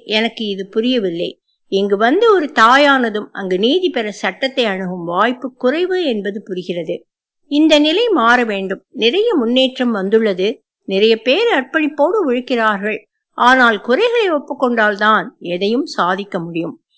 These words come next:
இதை பற்றி விழிப்புணர்வை ஏற்படுத்தி பாதிக்கப்பட்டோருக்கு உதவ வேண்டியது அவசியம்.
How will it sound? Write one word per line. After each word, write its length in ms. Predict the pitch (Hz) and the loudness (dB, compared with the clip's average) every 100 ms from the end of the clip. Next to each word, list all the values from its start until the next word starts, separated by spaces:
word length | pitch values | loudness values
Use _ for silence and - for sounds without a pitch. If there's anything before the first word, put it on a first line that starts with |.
| _ _ | _ _
இதை 200 | 247 285 | 0 0
பற்றி 320 | 294 302 - 494 | 2 -2 2 0
விழிப்புணர்வை 720 | 330 320 359 359 302 269 233 | 2 -2 -2 -2 -2 0 2
ஏற்படுத்தி 560 | 202 208 214 214 208 226 | 2 0 -2 -6 -4 -6
பாதிக்கப்பட்டோருக்கு 1000 | 185 196 269 392 339 277 226 208 180 180 170 | 0 2 2 0 -2 -4 -2 -2 -2 -6 -8
உதவ 300 | 170 220 247 | -2 0 2
வேண்டியது 500 | 240 262 269 277 427 | 2 0 -2 -6 -4
அவசியம். 560 | 294 170 175 - 170 | -6 -6 -10 -10 -10